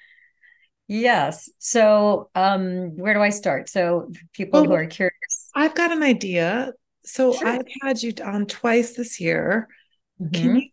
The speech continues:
Speaker 2: give a recap right now of the A B Cs of stem cell activation?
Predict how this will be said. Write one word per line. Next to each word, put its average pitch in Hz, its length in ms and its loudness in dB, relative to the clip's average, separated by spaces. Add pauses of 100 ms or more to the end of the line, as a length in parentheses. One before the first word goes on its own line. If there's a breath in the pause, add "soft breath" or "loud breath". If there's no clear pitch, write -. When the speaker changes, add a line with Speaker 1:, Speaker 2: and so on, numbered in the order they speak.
Speaker 2:
give 330 160 -4
a 311 80 -2
recap 202 760 -4 (200)
right 208 420 0
now 175 640 -2
of 185 160 -2
the - 140 -2 (100)
A 208 260 0
B 226 200 0
Cs 196 520 -8
of 185 120 -6
stem 190 380 -4
cell 202 200 -2
activation? 185 1040 -4